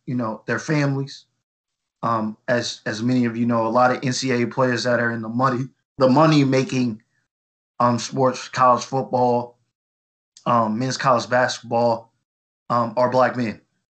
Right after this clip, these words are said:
Um, and it, sometimes they come from disadvantaged,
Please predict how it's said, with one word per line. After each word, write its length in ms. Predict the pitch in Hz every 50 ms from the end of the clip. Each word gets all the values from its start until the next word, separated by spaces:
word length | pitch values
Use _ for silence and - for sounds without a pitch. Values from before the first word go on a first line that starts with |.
| _ _ _ _ _ _ _ _ _
Um, 260 | - 117 117 113 117 117
and 100 | 113 117
it, 140 | 117 113
sometimes 500 | - - 147 131 120 143 135 127 123 117
they 80 | 127 117
come 220 | 107 - 131 123
from 240 | - - 131 123 107
disadvantaged, 920 | 117 131 127 127 - 123 117 107 127 127 127 123 120 117 - - - -